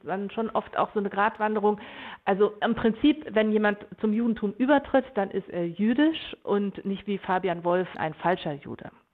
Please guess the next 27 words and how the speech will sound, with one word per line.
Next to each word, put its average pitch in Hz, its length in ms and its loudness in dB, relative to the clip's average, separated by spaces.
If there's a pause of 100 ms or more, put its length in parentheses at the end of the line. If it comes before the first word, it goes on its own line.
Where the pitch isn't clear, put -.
(160)
Was 214 220 0 (420)
bei 190 200 2
Konvertiten 208 640 -4
zum 202 120 -4
Judentum 233 380 -4
in 180 140 -8
Deutschland 196 520 -2
ganz 208 240 -4
stark 190 360 -4
auffällt, 196 640 -2
ist 196 220 -4 (160)
immer 208 260 -2
wieder 208 220 2
diese 196 300 -4
Bewegung, 190 800 -2 (500)
dass 175 180 0
man 196 180 -2
sich 190 220 -6
nach 226 380 2
der 254 120 0
Konversion 190 840 -2 (260)
eine 185 200 -2
jüdische 220 540 0
Herkunft, 185 640 -2 (300)
Familie 202 760 2
noch 185 300 -2
hinein 180 680 -4